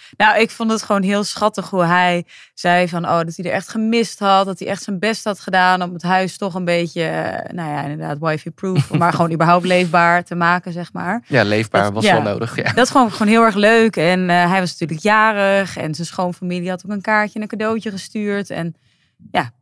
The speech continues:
Speaker 1: Ik vond het, ik vond het gewoon een hele
Speaker 2: <laughs>
Speaker 1: positieve sfeer daar, eh,
Speaker 2: Alsof ze
Speaker 1: bij
Speaker 2: eigenlijk
Speaker 1: hem
Speaker 2: al
Speaker 1: thuis.
Speaker 2: misschien maanden gewoon in een relatie zitten en dan stuur je zo'n lullig ballonnetje en dan, dat is eigenlijk hoe het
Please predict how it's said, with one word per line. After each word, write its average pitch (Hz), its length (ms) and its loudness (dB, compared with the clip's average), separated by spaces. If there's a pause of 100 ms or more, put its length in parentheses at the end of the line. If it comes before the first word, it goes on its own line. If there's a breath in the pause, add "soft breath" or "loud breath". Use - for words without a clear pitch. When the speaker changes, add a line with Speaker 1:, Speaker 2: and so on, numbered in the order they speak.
(140)
Speaker 1:
Ik - 160 -12
vond 254 160 2
het, 254 120 2
ik - 140 -6
vond 277 160 -2
het 226 100 -6
gewoon 226 220 4
een 220 100 0
hele 247 380 4
Speaker 2:
<laughs> 254 80 6
Speaker 1:
positieve 214 460 0
sfeer 156 400 -2
daar, 139 360 -4
eh, 139 360 -4
Speaker 2:
Alsof 135 220 0
ze - 60 -6
Speaker 1:
bij 147 80 2
Speaker 2:
eigenlijk 127 340 4
Speaker 1:
hem 117 100 6
Speaker 2:
al 117 60 4
Speaker 1:
thuis. 117 120 2
Speaker 2:
misschien 120 320 -4
maanden 110 340 0
gewoon 101 180 -4
in 117 100 -8
een 113 60 -8
relatie 107 400 -6
zitten 110 280 -6
en 104 60 -6
dan 104 240 -6
stuur 107 260 -6
je 101 60 -6
zo'n 104 260 -8
lullig 107 220 -6
ballonnetje 110 460 -8
en 101 180 -12
dan, 107 220 -14 (520 soft breath)
dat - 180 -12
is - 60 -12
eigenlijk - 200 -6
hoe 113 100 -4
het 107 80 -6